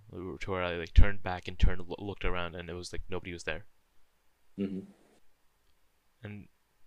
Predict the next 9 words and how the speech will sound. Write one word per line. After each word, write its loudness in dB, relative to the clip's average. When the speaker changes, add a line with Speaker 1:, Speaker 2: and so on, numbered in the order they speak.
Speaker 1:
<laughs> 12
as 12
soon 8
as -2
that 6
happened, 0
Speaker 2:
Was 2
it? -2
Speaker 1:
um, -8